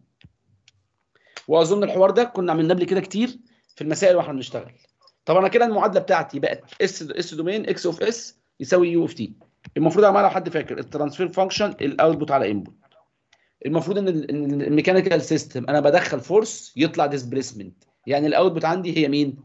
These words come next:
الديسبيسمنت اللي هي اكس اوف اس والانبوت يو اوف اس.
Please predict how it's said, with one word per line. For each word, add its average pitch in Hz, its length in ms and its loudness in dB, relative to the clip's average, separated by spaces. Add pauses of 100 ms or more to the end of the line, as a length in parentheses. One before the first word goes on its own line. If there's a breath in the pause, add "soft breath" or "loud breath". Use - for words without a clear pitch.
(360)
الديسبيسمنت 131 680 -2
اللي 139 140 0
هي 139 60 2
اكس 151 160 -4
اوف 160 160 -2
اس - 340 -2 (1000)
والانبوت 156 580 -2
يو 143 80 4
اوف - 160 -4
اس. - 420 -10